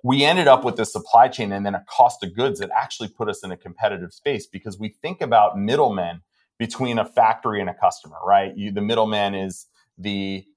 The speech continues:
you know, it, it's the, the, the person that sells into retail or importer or whatever it is.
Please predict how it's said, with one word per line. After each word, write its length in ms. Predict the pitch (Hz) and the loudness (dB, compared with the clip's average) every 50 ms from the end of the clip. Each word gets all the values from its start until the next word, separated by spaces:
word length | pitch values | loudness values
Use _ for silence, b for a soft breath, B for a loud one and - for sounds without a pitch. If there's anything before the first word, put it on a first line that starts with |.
| _ _ _ _ _ - | _ _ _ _ _ -8
you 140 | 113 110 104 | -6 -4 -2
know, 420 | 104 98 95 92 92 90 87 - _ _ _ _ _ _ _ - | 2 2 4 4 4 2 -2 -6 _ _ _ _ _ _ _ -8
it, 140 | 120 - - | -8 -6 -4
it's 280 | 123 117 - - - - | -4 -4 -4 -6 -6 -2
the, 400 | - 110 104 101 98 95 - - - | 0 2 2 2 2 0 -2 -2 -4
the, 220 | 95 92 87 - - | -4 -4 -4 -6 -10
the 100 | 98 95 | -14 -14
person 380 | - - 135 123 107 - 101 104 | -8 -4 -4 -4 -4 -4 -8 -10
that 100 | 98 - | -10 -6
sells 260 | - 113 101 98 98 | -2 -2 -2 -2 -2
into 140 | 107 104 117 | -4 -4 -4
retail 400 | 123 139 143 123 127 - 113 98 | -4 -4 -6 -8 -6 -4 -2 -2
or 160 | 95 101 - | -2 -2 -4
importer 400 | 156 147 123 - - 120 107 98 | -6 -8 -6 -2 0 0 0 0
or 180 | 92 92 90 92 | 0 -2 -2 -2
whatever 320 | 101 101 101 95 95 95 | -2 -2 -2 -2 -2 -2
it 80 | 98 110 | -2 -2
is. 180 | 101 87 - | -4 -4 -6